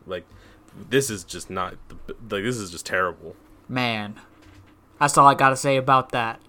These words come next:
Speaker 2: Man, man,
Speaker 1: Yeah,
Speaker 2: man.
Speaker 1: it's, <sighs> I'm frustrated with Rockstar, man, 'cause, like, you,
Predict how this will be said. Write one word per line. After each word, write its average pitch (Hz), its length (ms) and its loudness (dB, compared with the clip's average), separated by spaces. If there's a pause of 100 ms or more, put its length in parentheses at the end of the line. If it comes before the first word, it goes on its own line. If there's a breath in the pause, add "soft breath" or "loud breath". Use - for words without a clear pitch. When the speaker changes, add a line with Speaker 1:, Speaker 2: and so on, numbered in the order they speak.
(160)
Speaker 2:
Man, 143 300 0
man, 147 200 0
Speaker 1:
Yeah, - 80 4
Speaker 2:
man. 139 160 2
Speaker 1:
it's, 110 200 -6 (180)
<sighs> - 160 -18
I'm 151 120 -4
frustrated 160 500 -2
with 135 120 -6
Rockstar, 131 500 -6
man, 110 180 -4
'cause, 147 220 -4
like, 156 240 -4
you, 165 180 -8